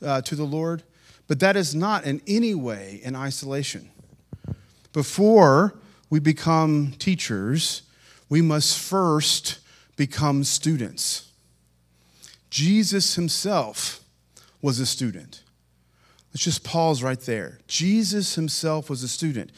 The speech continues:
So the, the only story we get of Jesus' childhood from the Gospels is Jesus the student. If Jesus needed to be a student,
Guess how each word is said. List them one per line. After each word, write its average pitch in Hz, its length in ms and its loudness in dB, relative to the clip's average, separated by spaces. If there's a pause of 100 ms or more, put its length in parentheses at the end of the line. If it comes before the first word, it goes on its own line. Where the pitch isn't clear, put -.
(320)
So 165 160 2
the, 143 180 4 (300)
the 147 140 4 (120)
only 247 600 6
story 170 600 2
we 139 160 0
get 180 380 0
of 135 160 -4
Jesus' 196 800 0
childhood 135 720 -2
from 170 320 -2
the 202 80 -4
Gospels 151 760 -4 (340)
is 127 580 4 (280)
Jesus 170 840 4
the 135 160 -2
student. - 760 0 (1600)
If 165 240 2
Jesus 151 1080 2
needed 139 260 2
to 127 60 -8
be 120 160 -2
a 107 60 -2
student, 180 600 -4